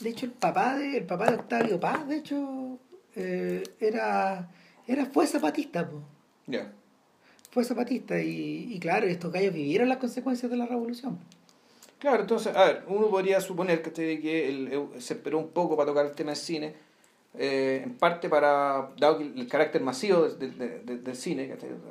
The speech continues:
Speaker 2: De algo que podía haber gente más o menos con, sin, sin,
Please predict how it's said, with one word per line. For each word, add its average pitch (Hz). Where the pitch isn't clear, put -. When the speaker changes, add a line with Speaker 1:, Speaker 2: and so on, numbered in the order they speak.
Speaker 2:
De 127
algo 67
que 131
podía 135
haber -
gente -
más 139
o 143
menos 139
con, 123
sin, -
sin, -